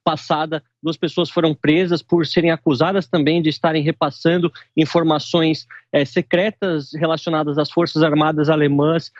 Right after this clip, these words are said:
aos russos. E agora, mais dois suspeitos também foram presos, estão sendo questionados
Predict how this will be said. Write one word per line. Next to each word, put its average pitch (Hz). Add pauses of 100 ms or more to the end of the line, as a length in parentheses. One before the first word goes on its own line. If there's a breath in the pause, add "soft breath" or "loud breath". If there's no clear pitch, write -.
(140 loud breath)
aos 170
russos. 202
E 214
agora, 185
mais 170
dois 185
suspeitos 180
também 175
foram 160
presos, 160
estão 160
sendo 160
questionados 147